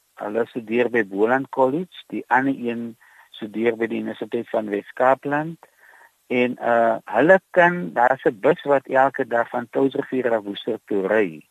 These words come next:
En, ehm, hulle kan smiddag terugkom, maar dit is moeilik om weer by die plaas uit te kom. So sy, uh, bied op die oomblik vir hulle herberg en ons hoop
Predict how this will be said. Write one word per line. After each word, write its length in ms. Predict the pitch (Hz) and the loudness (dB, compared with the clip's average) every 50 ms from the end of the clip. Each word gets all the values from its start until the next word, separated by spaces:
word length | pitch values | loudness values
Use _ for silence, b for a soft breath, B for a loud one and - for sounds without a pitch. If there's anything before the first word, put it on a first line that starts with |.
| _ _ _ _ b b b b b b b b b _ _ _ | _ _ _ _ b b b b b b b b b _ _ _
En, 420 | - 127 120 120 117 120 120 123 - | -4 -2 0 0 0 -2 -4 -6 -6
ehm, 460 | - 120 113 117 113 113 113 113 113 - | -4 0 0 2 0 0 -2 -6 -10 -12
hulle 320 | - - 107 123 147 175 - _ | -4 0 2 4 4 4 4 _
kan 480 | - 165 151 151 151 151 151 151 - - _ _ _ - - - | 4 4 4 4 2 0 -4 -4 -8 -10 _ _ _ -20 -20 -8
smiddag 380 | - 165 165 165 165 160 156 - _ | -2 0 2 4 4 4 4 2 _
terugkom, 1000 | 151 123 101 98 117 147 185 - - - - 135 120 120 123 123 127 127 131 135 | -2 0 2 4 4 2 2 2 -4 -6 -4 -2 -2 -2 -4 -6 -8 -10 -12 -12
maar 240 | 131 110 117 117 113 | -4 -2 0 0 0
dit 200 | 113 120 110 - | -2 -6 -6 -8
is 120 | 127 - | -8 -8
moeilik 440 | 117 110 113 127 143 156 156 147 - | -8 -8 -4 0 2 2 2 2 0
om 140 | - 123 117 | -2 -4 -2
weer 180 | 117 120 120 | -4 -4 -4
by 100 | 120 123 | -4 -4
die 100 | 120 123 | -6 -6
plaas 400 | - - 139 139 139 135 135 - | -4 0 2 4 4 4 2 0
uit 220 | - 117 110 104 - | -2 -4 -4 -4 -8
te 100 | 113 98 - | -10 -10 -8
kom. 240 | - - 80 - - _ b b b b b b b b | -8 -8 -8 -8 -12 _ b b b b b b b b
So 240 | - - 135 127 127 - - - | -8 -2 -2 -2 -2 -2 0 2
sy, 400 | 185 180 175 175 175 170 147 131 - _ _ - _ - | 2 4 4 2 0 -2 -6 -8 -16 _ _ -20 _ -6
uh, 220 | 123 120 117 117 113 113 110 101 - | -2 0 0 0 0 -2 -6 -8 -2
bied 260 | - 139 143 - - | -2 -2 -2 0 -4
op 120 | 135 127 120 | -6 -4 -4
die 100 | 131 - | -4 -4
oomblik 360 | - 139 139 143 139 135 - | -2 -2 0 0 -2 -2 -4
vir 140 | - - 123 | -4 -4 -2
hulle 260 | 117 117 110 101 98 | 0 0 0 0 0
herberg 520 | 107 120 135 123 120 143 147 147 147 - - - | 0 0 0 0 0 2 2 2 0 -2 -8 -12
en 120 | - 117 | -14 -12
ons 220 | 113 113 117 113 - | -10 -10 -10 -10 -12
hoop 380 | 110 104 107 113 131 147 139 | -12 -10 -2 2 2 2 2